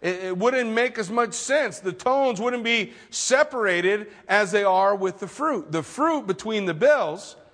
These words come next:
is what made the music possible. And as we studied First Corinthians chapter twelve, that's a bell.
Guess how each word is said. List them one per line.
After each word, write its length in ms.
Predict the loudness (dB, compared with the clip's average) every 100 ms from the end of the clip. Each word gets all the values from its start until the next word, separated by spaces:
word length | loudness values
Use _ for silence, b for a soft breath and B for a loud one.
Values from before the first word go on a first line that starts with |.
| b b -14
is 160 | -2
what 180 | 2 2
made 680 | 0 0 2 0 -4 -8 B B B _ -6
the 100 | -2
music 540 | 0 0 0 -2 -6
possible. 680 | -4 -2 0 -4 -6 -8 -10 _ _ _ _ _ b b b b b
And 100 | 0
as 140 | 2 2
we 140 | -2
studied 400 | 2 2 2 -2
First 300 | -2 -2 -2
Corinthians 440 | -4 -2 -2 0
chapter 300 | 0 0 -2
twelve, 520 | -4 4 4 4 -2 0
that's 280 | 0 0
a 60 | -2
bell. 460 | 4 6 6 0